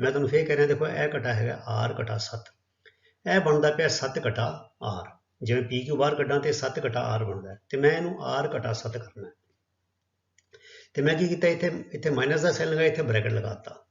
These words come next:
ਤੇ ਜਿਹੜਾ ਇਹ ਪੀ ਕਿਊ ਆ ਰਿਹਾ ਜਮ੍ਹਾਂ ਹੋ ਗਿਆ, ਦੇਖੋ ਪੀ ਕਿਊ ਆਰ ਜਮ੍ਹਾਂ ਹੋ ਗਿਆ ਤੇ ਐਸ ਪੀ ਕਿਊ ਜਿਹੜਾ ਹੈ ਉਹ ਘਟਾ ਹੋ ਗਿਆ, ਇਹ ਘਟਾ ਐਸ ਪੀ ਕਿਊ, ਠੀਕ ਹੈ ਜੀ, ਇਹ ਸੱਤ ਪੀ ਕਿਊ ਹੋ ਗਿਆ। ਹੁਣ ਦੇਖੋ, ਹੁਣ ਮੈਂ ਇਹਨੂੰ ਲਵਾਂਗਾ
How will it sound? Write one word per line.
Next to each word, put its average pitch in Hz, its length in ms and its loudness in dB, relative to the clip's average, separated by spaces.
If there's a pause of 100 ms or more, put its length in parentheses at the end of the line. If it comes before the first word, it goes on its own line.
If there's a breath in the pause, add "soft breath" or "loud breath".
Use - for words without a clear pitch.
(720 soft breath)
ਤੇ 151 80 8
ਜਿਹੜਾ 185 320 4
ਇਹ 151 60 -2 (140)
ਪੀ 170 180 -4
ਕਿਊ 196 220 4
ਆ 180 120 4
ਰਿਹਾ 175 140 2
ਜਮ੍ਹਾਂ 135 260 0
ਹੋ 160 120 0
ਗਿਆ, 139 160 0
ਦੇਖੋ 117 180 -6
ਪੀ 127 180 -10
ਕਿਊ 139 80 -6
ਆਰ 135 60 -6
ਜਮ੍ਹਾਂ 143 260 -2
ਹੋ 127 60 -2
ਗਿਆ 65 160 -6 (100)
ਤੇ - 180 -8 (140)
ਐਸ 165 260 0
ਪੀ 185 120 2
ਕਿਊ 185 280 -2
ਜਿਹੜਾ 170 200 -2
ਹੈ 185 120 -6
ਉਹ 151 180 -6
ਘਟਾ 110 180 -8
ਹੋ 95 140 -14
ਗਿਆ, - 140 -20 (100)
ਇਹ 120 140 -12
ਘਟਾ 113 140 -12
ਐਸ - 240 -16
ਪੀ - 120 -20 (100)
ਕਿਊ, - 120 -20 (540)
ਠੀਕ 143 160 -2
ਹੈ 208 40 8
ਜੀ, - 280 0 (160)
ਇਹ 127 80 2
ਸੱਤ 127 260 2
ਪੀ 123 160 -2
ਕਿਊ 120 200 -2
ਹੋ 98 100 -2
ਗਿਆ। 98 160 -10 (560 loud breath)
ਹੁਣ 196 100 12
ਦੇਖੋ, 175 280 4
ਹੁਣ 170 160 -2
ਮੈਂ 165 140 -6
ਇਹਨੂੰ 165 280 -8
ਲਵਾਂਗਾ 117 540 -6